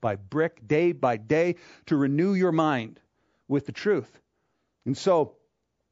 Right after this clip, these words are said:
when we think that every thought that comes into our mind is ours, we embrace it. But when we understand that many of the thoughts that end up in our mind are not ours. In fact, there's this cool story.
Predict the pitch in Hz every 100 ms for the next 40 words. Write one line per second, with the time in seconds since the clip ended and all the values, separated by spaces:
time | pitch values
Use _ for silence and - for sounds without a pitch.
0 | _ 165 214 208 - 233 226 - - 180
1 | 180 185 196 180 - - 170 160 156 151
2 | 156 151 131 147 185 170 135 135 131 131
3 | 123 147 185 - 143 131 131 160 160 156
4 | 143 - 147 147 123 - - - 110 110
5 | 147 180 180 151 135 156 135 - 139 139
6 | 151 143 139 127 127 127 120 - 120 123
7 | 123 117 120 - 123 107 - _ - _
8 | 110 143 131 - 143 139 123 - 156 -
9 | 135 120